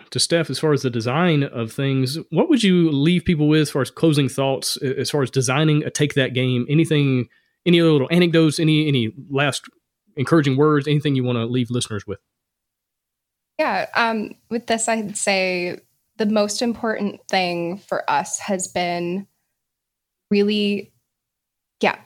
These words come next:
Speaker 2: not taking, not taking feedback so personal and making sure that you're really doing your due diligence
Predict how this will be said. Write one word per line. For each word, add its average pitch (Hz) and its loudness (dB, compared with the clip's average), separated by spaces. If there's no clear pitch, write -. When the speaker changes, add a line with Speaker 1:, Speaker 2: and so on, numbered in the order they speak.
Speaker 2:
not 220 0
taking, 233 -2
not 262 2
taking 269 -2
feedback 220 -4
so 208 -6
personal 269 -4
and 208 0
making 214 -2
sure 202 0
that 170 0
you're 208 0
really 196 0
doing 170 -2
your 165 0
due 170 -4
diligence 196 -2